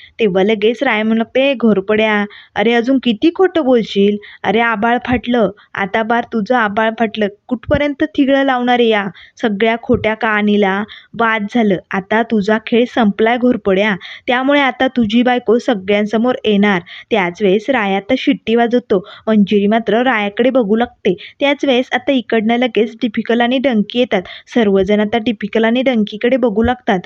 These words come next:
त्या दोघांच्या पाठीमागे इथे ललिता आलेली असते. आता मात्र ललिताला सगळ्या जणांनी बघता सगळ्यांना धक्काच बसतो, कारण ललिता म्हणजे मंजिरीच्या घरातच काम करणारी बाई असते. त्याच वेळेस आता सर्वजण ललिताकडे बघू लागतात. लगेच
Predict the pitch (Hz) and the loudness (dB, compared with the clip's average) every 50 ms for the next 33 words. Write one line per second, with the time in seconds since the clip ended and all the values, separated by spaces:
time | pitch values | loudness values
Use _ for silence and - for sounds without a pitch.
0 | - - - - - 196 208 208 220 214 196 196 202 196 196 180 226 220 214 196 | -8 -16 -10 -4 -2 0 0 2 2 2 2 2 2 2 2 2 0 0 0 -2
1 | 190 185 - 208 202 202 196 185 190 233 - - 214 214 - 247 247 240 240 202 | -2 -2 0 0 0 0 0 0 0 0 0 -4 -6 -2 -2 0 0 2 2 2
2 | 196 202 202 - 214 226 226 240 226 233 240 233 _ - 190 190 - - - - | 0 0 0 0 -2 0 0 0 0 0 -2 -2 _ -2 -4 -4 -4 -8 -16 -10
3 | - 190 190 - 208 196 202 208 208 202 196 220 233 247 240 208 214 208 226 214 | -8 -8 -4 -2 0 0 0 0 0 0 0 0 2 2 2 2 0 0 0 0
4 | 220 233 247 - - 277 208 196 - - 220 226 214 247 240 247 247 254 269 247 | 0 0 -2 -2 -2 -4 -4 -4 -2 -2 -2 0 0 0 0 0 0 0 0 0
5 | 262 233 220 - _ - 226 247 - - - 208 202 208 233 233 240 262 254 254 | 0 -2 -2 -4 _ -4 -4 -4 -2 -4 -4 -4 -4 -2 -2 0 0 0 0 -2
6 | 294 294 _ _ - 254 254 254 277 277 269 - 262 220 202 - - - - - | -2 -4 _ _ -2 -2 0 0 -2 -2 -2 0 -2 -2 -2 -4 -10 -20 -10 -6
7 | - 214 208 214 233 240 254 254 247 226 220 214 - 240 240 240 247 240 220 214 | -4 -4 -2 -2 -2 -2 0 0 0 0 0 0 0 0 0 2 2 2 2 2
8 | 240 240 254 240 220 214 208 226 220 226 214 - 269 262 - 269 247 226 220 233 | 2 0 0 0 0 2 2 0 0 0 0 -2 -2 0 0 0 0 2 0 0
9 | 226 - 226 254 - - - 262 226 226 233 233 - 262 254 262 269 277 277 285 | 0 -2 -4 -4 -4 -4 -4 -2 -2 -2 -2 -2 0 0 0 0 0 2 2 2
10 | 285 277 277 277 277 277 277 - - 262 254 - - - - - - 240 202 185 | 0 0 2 2 0 0 -2 -2 -4 -4 -4 -4 -8 -18 -10 -6 -4 -2 -2 -2
11 | 190 190 - 226 208 208 226 214 - 233 220 - 196 196 226 226 - - _ - | -2 -2 -2 0 2 2 0 0 -4 -6 -4 -2 -2 -4 -4 -4 -10 -18 _ -4
12 | - 254 226 226 226 226 220 226 247 254 269 269 247 220 226 - 240 233 233 254 | -2 0 2 2 2 2 2 0 0 0 0 0 0 0 0 0 -2 -2 0 0
13 | 233 269 247 233 233 208 190 233 240 247 254 - - 175 175 - _ _ _ _ | 0 0 2 0 0 0 0 0 0 -2 -2 -4 -4 -4 -4 -4 _ _ _ _
14 | _ - 175 190 175 - 180 196 196 | _ -4 -2 -2 0 0 0 -2 -2